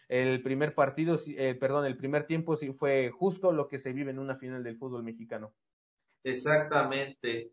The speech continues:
Speaker 2: exactamente, mi estimado Tavo, la verdad es que fue este, fue una buena liguilla hasta cierto punto para Nico Ibáñez, pero obviamente se va a quedar con ese mal sabor de boca. Ya para el segundo tiempo,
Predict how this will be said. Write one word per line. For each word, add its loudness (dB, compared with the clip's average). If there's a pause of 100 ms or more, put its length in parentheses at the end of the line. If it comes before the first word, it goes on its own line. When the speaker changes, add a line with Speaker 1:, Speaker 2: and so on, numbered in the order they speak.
(280)
Speaker 2:
exactamente, 4
mi -2
estimado 2
Tavo, 8
la 6
verdad 4
es -10
que -2
fue 0
este, -4 (580)
fue 4
una 10
buena 8
liguilla 8
hasta 2
cierto 4
punto -2
para 8
Nico 2
Ibáñez, 4
pero 0
obviamente -6
se -4
va 6
a -4
quedar 4
con -4
ese -8
mal -2
sabor 2
de 4
boca. 4
Ya 8
para 8
el 2
segundo 4
tiempo, 6